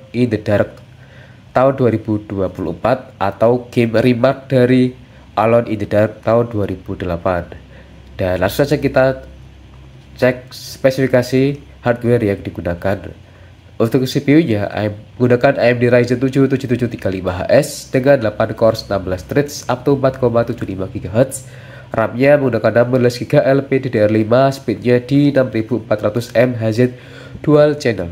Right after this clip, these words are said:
Kemudian untuk G P U-nya menggunakan Radeon enam delapan puluh M dengan dua belas computational unit yang sudah support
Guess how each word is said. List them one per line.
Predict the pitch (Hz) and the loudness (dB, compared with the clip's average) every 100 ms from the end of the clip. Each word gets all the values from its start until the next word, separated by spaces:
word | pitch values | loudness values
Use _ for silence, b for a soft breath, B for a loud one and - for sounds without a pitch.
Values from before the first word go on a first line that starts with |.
| 87 | -10
Kemudian | 101 101 113 120 131 120 | -12 -8 2 4 6 4
untuk | 104 110 113 | -2 -6 -6
G | |
P | 107 85 | -6 -4
U-nya | 104 123 135 | 0 2 2
menggunakan | 123 107 98 98 117 | 0 -2 -2 0 0
Radeon | 117 120 123 123 | 2 0 2 2
enam | 120 110 | 2 0
delapan | 95 98 98 | -2 -2 -4
puluh | 107 98 | -6 0
M | 113 147 156 B B B B B B | 2 2 0 B B B B B B
dengan | 143 139 156 | 0 2 2
dua | 131 123 127 | 2 0 2
belas | 123 127 - | 2 0 -2
computational | 123 110 120 120 107 104 | -4 -2 -2 -2 -2 0
unit | 131 131 | 0 2
yang | 117 | -2
sudah | 110 107 | -2 -4
support | - - 113 | -4 -4 -4